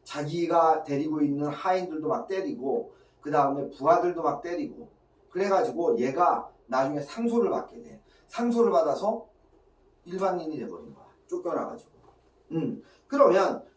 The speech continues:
옅은 애는 겸손한 마음가짐이 재에서는 이제 재가 됐다는 건 모두가 꿈이 돼버렸다는 얘기거든. 자신이 할 수 있는 모든 노력을 다했다?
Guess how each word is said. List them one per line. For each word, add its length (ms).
옅은 560
애는 460
겸손한 680
마음가짐이 1120
재에서는 1120
이제 180
재가 320
됐다는 380
건 180
모두가 500
꿈이 240
돼버렸다는 600
얘기거든. 480
자신이 520
할 300
수 160
있는 460
모든 360
노력을 380
다했다? 600